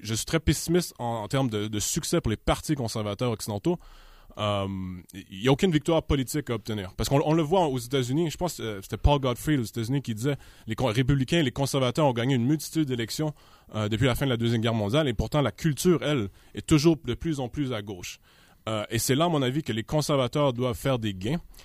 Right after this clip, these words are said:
C'est au point de vue culturel. Au point de vue culturel, je veux dire, euh, par l'expression justement de, de, de, d'un certain vocabulaire, certaines idées qui n'ont plus leur place, je veux dire, au niveau journalistique, euh, à l'école, dans, donc à l'université, euh, au point de vue, euh, des écrits, au point de vue, euh, des discussions même, je dirais, là,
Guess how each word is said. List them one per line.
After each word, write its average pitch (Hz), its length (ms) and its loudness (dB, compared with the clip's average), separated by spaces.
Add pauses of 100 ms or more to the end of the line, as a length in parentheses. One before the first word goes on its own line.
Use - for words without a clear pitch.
(140)
C'est - 140 0
au 123 60 6
point 143 120 2
de 147 60 0
vue 165 80 2
culturel. 127 480 -2
Au 104 60 0
point 135 140 0
de 139 40 2
vue 147 100 2
culturel, 143 440 0
je 123 100 -2
veux 113 120 0
dire, 139 360 0 (380)
euh, 104 180 -2
par 107 160 -2
l'expression 151 480 4
justement 135 280 2
de, 101 200 -2
de, 90 220 -12
de, 90 160 -10
d'un 107 100 -6
certain 123 240 0
vocabulaire, 127 480 2
certaines 120 340 -4 (120)
idées 123 320 2 (200)
qui - 80 -8
n'ont 113 140 0
plus 147 160 2
leur 117 160 2
place, 151 380 -2
je 117 60 -2
veux 104 60 -4
dire, 120 120 4
au - 20 6
niveau 113 220 0
journalistique, 104 720 -6
euh, 95 460 -6
à 98 80 -8
l'école, 110 340 -4
dans, 98 160 -8
donc 95 240 -12
à 101 60 -6
l'université, 101 500 -4 (480)
euh, 95 340 -4
au 92 180 -4
point 107 220 -4
de 95 80 -6
vue, 110 360 -2
euh, 92 400 -6
des 110 200 -2
écrits, 117 220 0
au 151 80 4
point 131 180 -2
de 127 80 -6
vue, 165 240 2
euh, 101 300 -8
des 117 160 -8
discussions 143 500 0
même, 147 220 2
je 117 100 -2
dirais, 113 380 -2
là, 104 360 -4